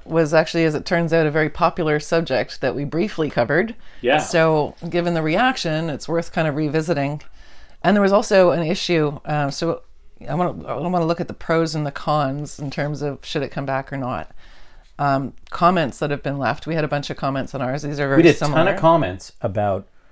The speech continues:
Speaker 2: at least our opposition to the death penalty, and it was, like, scary.
Speaker 1: And, uh,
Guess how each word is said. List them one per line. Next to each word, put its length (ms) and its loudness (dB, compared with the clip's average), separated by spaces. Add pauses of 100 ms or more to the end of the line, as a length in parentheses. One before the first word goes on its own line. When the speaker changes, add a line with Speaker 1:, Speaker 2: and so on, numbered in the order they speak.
(640)
Speaker 2:
at 100 -6
least 300 -2
our 200 6
opposition 640 0
to 100 -4
the 100 2
death 300 4
penalty, 440 0
and 100 -4
it 40 -4
was, 180 -6
like, 360 -6 (840)
scary. 600 -4 (680)
Speaker 1:
And, 360 2
uh, 260 8